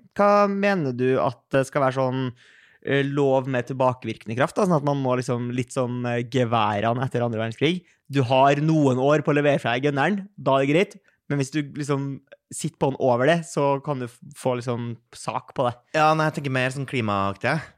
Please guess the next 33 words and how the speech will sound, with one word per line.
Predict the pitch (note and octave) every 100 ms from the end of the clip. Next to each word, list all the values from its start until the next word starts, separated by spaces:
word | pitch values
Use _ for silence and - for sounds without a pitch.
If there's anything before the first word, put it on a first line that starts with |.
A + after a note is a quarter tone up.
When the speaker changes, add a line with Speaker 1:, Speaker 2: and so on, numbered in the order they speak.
| -
Speaker 1:
Mm. | C#3
Speaker 2:
Altså, | A#2+ A#2+ B2 A#2 A2+
vi | A2+ A2+
har | A2
et | A2+
mål | A2 A2 A2
at, | F2 -
eh, | G#2 G#2
innen | A2 G#2 F#2+ G2
det | G2
og | G2 G2+
det | G2+
året | G2 F#2 G2
så | G#2+
skal | - G2
alle | G2
rullekofferter | F#2 F2+ - F#2+ F#2 F2+
være | F#2 F2+ F2 F2 F2+
med | F#2 F#2
gummihjul. | E2+ F2 G2+ - _ _ - -
Speaker 1:
Ja, | C#3 E3 E3+ F3+
og | F3
ja, | F3+
sånn | - E3
at | E3
det, | D#3 D3+ D3+ C#3
det, | D3 C#3+
så | D3
den | C#3 C#3
gamle | D#3 C#3 B2
finnes | D3+ -
fortsatt, | D3+ - C#3
da. | D#3